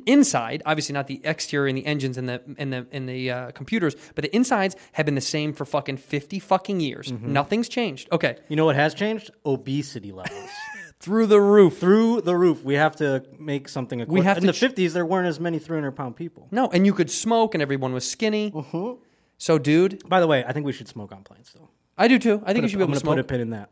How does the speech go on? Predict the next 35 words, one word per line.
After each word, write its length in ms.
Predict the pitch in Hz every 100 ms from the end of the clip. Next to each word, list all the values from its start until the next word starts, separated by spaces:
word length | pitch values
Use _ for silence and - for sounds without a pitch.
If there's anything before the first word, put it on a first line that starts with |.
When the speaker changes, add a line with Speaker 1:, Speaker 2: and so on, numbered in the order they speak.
| _
Speaker 1:
You 60 | 175
should 100 | 240
be 40 |
able 80 | 254
to 40 | 233
smoke 200 | 170 139
on 100 | 131
planes. 220 | 135 160
Speaker 2:
'Cause 80 | 156
w-, 220 | 147 135
I 80 | 160
don't 100 | 226
remember 240 | 175 160
any 120 | 147
planes 320 | 127 131 131 131
crashing 380 | 127 113 117
'cause 160 | 107 104
people 220 | 117 104
were 80 | 101
smoking. 380 | - 104 95 - _ -
Speaker 1:
No, 300 | 156 135 117 _ -
yeah. 240 | 151 131 - -
Speaker 2:
Could 100 | -
Speaker 1:
People, 200 | 202 190
Speaker 2:
be 40 | -
wrong. 260 | 226 113 110
I 40 |
have 100 | 107
no 160 | 110 113
idea. 120 | -
Speaker 1:
you 80 | 214
were 60 |
just 120 | 214 254
Speaker 2:
<laughs> 40 |
Speaker 1:
get-, 120 | 233